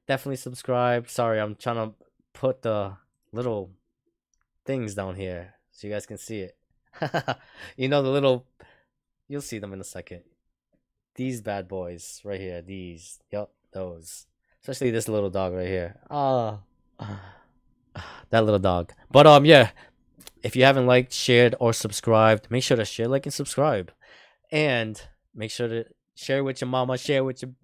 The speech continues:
daddy, share with your auntie, uncle, cousin, daddy, side piece, everything. Share with them, you know, join us. And next week, let's try to get everybody together.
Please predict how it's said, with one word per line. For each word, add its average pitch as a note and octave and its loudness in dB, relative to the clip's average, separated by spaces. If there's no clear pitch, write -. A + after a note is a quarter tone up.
daddy, C#3 -4
share C#3+ -10
with C#3+ -12
your D3 -8
auntie, D#3+ -6
uncle, D#3+ -4
cousin, D#3+ -4
daddy, D#3+ -4
side D3+ -4
piece, D#3 -10
everything. C#3 -2
Share C3+ 0
with A#2+ -4
them, G2+ -6
you A#2 -10
know, A#2 -6
join B2+ 0
us. C3+ -2
And C3 2
next C3+ -4
week, E3 -2
let's C3+ -4
try D#3 0
to D3+ -2
get D3+ 0
everybody C#3+ -4
together. A#2+ -8